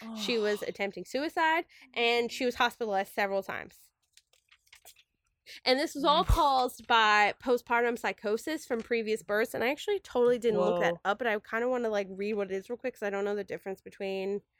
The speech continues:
Speaker 2: Like, postpartum depression
Speaker 1: Yeah, and, like, what is that?
Speaker 2: psychosis.
Speaker 1: Okay, so postpartum psychosis is a rare illness compared to the rates of postpartum depression or anxiety.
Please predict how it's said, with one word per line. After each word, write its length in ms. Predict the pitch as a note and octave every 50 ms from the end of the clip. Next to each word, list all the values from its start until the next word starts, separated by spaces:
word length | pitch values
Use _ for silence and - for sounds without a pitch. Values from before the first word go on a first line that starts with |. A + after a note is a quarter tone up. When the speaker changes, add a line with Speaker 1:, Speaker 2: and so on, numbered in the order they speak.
| _ _ -
Speaker 2:
Like, 200 | F#3+ F#3 F3 -
postpartum 480 | F#3 E3+ - - E3+ E3 D3 D3+ D#3+
depression 420 | D#3+ D#3 _ - D#3 D#3 - G#3+ A#3
Speaker 1:
Yeah, 320 | B3 A3 F#3 D#3 - -
and, 220 | - G3+ G#3+ A3 G#3
like, 160 | G#3 G#3+ G3+ -
what 180 | G#3 G#3 F#3+
is 160 | G3 G3 G3+ -
that? 300 | G3+ G3 G#3 A3+ C4+ A3+
Speaker 2:
psychosis. 720 | D#3+ D#3 D#3 - - D#3+ D#3+ D#3+ E3 D#3 _ - _ _ _ _ _ -
Speaker 1:
Okay, 220 | B3+ B3+ A#3 G#3+
so 180 | A3 - A#3+ A#3
postpartum 500 | A3+ - - E4 F4+ - G#4+ F#4 F4+ F4+ -
psychosis 600 | - C#4 - - C4+ C4 - - B3+ A#3+ - -
is 220 | - - G#3 G#3
a 140 | A3+ G3 G#3 - -
rare 320 | A3+ A#3 B3+ C#4+ C#4 -
illness 460 | - A3+ G#3+ G#3 A3+ G#3+ G3+ G#3+ - -
compared 500 | - G3 G3 F#3+ - A3+ A3 A#3 B3+ -
to 80 | -
the 140 | C4+ D4+ C4
rates 340 | A3 A3 G#3 G3 F3+ - -
of 180 | - - - -
postpartum 460 | - G#3+ G3 - - G#3 G3+ F#3 G#3
depression 540 | F#3+ G#3 - _ - - A3+ - - A#3 A3
or 200 | - - G3 F#3+
anxiety. 720 | F#3 F#3+ F#3+ - G#3 A3 A#3 A3+ A3 G#3 F#3 F3+ F#3 G3+